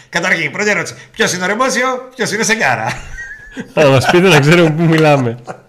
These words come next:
Speaker 1: Τι ερχόντουσαν τότε όμως, ε. Τι απίθανοι, ε. Παίχτες, πω. Θυμάσαι και τη χρονιά που είχε, πριν αναλάβει ο Βεζ-, ο Ζαγοράκης με Βεζιρτζή,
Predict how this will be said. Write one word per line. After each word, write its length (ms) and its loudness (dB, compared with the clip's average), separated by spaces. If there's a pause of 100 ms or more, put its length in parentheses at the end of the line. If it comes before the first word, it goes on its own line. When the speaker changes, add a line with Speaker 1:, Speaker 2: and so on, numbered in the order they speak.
(2000)
Speaker 1:
Τι 180 -6
ερχόντουσαν 560 -10
τότε 280 -10
όμως, 340 -12
ε. 200 -18 (320)
Τι 120 -8
απίθανοι, 600 -12
ε. 200 -16 (460)
Παίχτες, 540 -16
πω. 380 -20 (960)
Θυμάσαι 380 -10
και 120 -14
τη 100 -16
χρονιά 460 -14
που 100 -16
είχε, 180 -20 (1300)
πριν 260 -12
αναλάβει 480 -6
ο 80 -16
Βεζ-, 300 -16
ο 640 -12
Ζαγοράκης 600 -12
με 100 -14
Βεζιρτζή, 880 -14